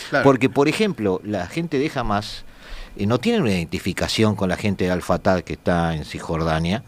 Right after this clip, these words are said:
Speaker 1: No, no.
Speaker 2: Eh, tienen su propia cosmovisión y piensan como Gaza, no piensan como Palestina ni como Cisjordania.
Speaker 1: A ver.
Speaker 2: Y a Cisjordania le pasa lo mismo.
Speaker 1: Claro, cuando empezamos a, a, a, a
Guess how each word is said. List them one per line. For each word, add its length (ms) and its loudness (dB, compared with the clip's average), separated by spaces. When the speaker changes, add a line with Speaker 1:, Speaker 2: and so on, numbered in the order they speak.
Speaker 1:
No, 180 -4
no. 60 0
Speaker 2:
Eh, 680 0
tienen 320 4
su 220 0
propia 460 2
cosmovisión 840 -2
y 100 -2
piensan 500 2
como 460 0
Gaza, 420 0
no 200 0
piensan 500 -2
como 260 0
Palestina 800 0
ni 140 -2
como 260 -2
Cisjordania. 720 -6
Speaker 1:
A 100 -2
ver. 160 -2
Speaker 2:
Y 120 4
a 80 4
Cisjordania 400 4
le 80 2
pasa 160 -4
lo 80 -2
mismo. 340 -4
Speaker 1:
Claro, 320 2
cuando 240 0
empezamos 520 0
a, 180 4
a, 260 0
a, 320 -4
a 680 -6